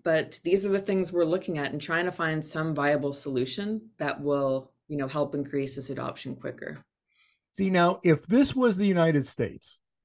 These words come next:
Speaker 2: and I gotta go back again, and, uh, uh, and regular listeners, this is time for you to go get another donut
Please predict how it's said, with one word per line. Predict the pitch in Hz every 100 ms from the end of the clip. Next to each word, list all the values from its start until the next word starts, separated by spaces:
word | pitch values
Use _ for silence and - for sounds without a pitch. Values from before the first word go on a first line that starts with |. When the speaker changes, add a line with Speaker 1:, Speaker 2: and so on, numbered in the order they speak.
| _
Speaker 2:
and | 139
I | 147
gotta | 147 185
go | 185
back | 156 143 139
again, | 139 123 123 123 -
and, | 123 123 135
uh, | 151 -
uh, | 151 -
and | 135 139 165
regular | 185 143 139 156
listeners, | 143 139 156 143
this | 127 123
is | 127
time | - 131 123
for | 127
you | 123
to |
go | 123 123
get | 120 113
another | 117 113
donut | 110 110 107